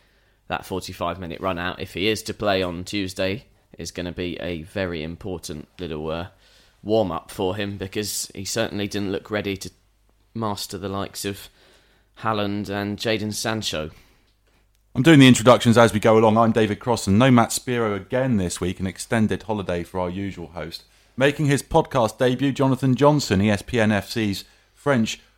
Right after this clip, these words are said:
Speaker 2: football writer. Jonathan, um,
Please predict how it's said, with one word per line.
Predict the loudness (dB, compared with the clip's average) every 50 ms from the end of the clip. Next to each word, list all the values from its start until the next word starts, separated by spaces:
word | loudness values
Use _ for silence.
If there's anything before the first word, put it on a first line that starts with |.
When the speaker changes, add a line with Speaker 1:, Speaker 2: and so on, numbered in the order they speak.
| _ _
Speaker 2:
football | 0 2 2 2 2 2 0 2
writer. | 4 4 4 4 4 2 2 0 -2 -2 -4 _ _ _ _ _ _ _ _ 2
Jonathan, | 4 4 4 4 4 4 2 2 2 0
um, | 4 6 6 6 6 4 2 -2